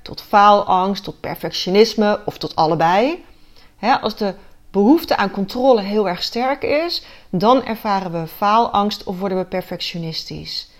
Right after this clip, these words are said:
Deze twee horen bij elkaar, die versterken elkaar.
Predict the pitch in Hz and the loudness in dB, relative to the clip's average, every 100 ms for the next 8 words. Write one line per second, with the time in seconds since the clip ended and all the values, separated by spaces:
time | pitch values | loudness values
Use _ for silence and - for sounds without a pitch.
0 | - - - - 262 311 240 - 262 254 | -20 -20 -12 2 2 2 -4 -4 0 2
1 | 285 185 170 220 240 196 170 160 - 160 | 4 0 4 6 6 2 -2 -2 -2 -4
2 | 170 196 - - 226 214 - 170 - 165 | -4 -6 -4 0 0 -2 -6 -10 -10 -14
3 | 156 160 | -10 -10